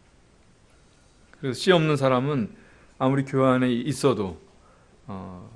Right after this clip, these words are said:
사람의 경건을 가지고는 성화를 이루지 못합니다. 이제 민수기 이 장부터는 이스라엘의 열두 지파가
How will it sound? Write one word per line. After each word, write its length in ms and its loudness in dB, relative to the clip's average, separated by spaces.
사람의 420 2
경건을 400 2
가지고는 720 -6
성화를 640 -2
이루지 340 -2
못합니다. 520 -6
이제 100 0
민수기 800 4
이 160 0
장부터는 1400 0
이스라엘의 540 2
열두 340 2
지파가 680 -2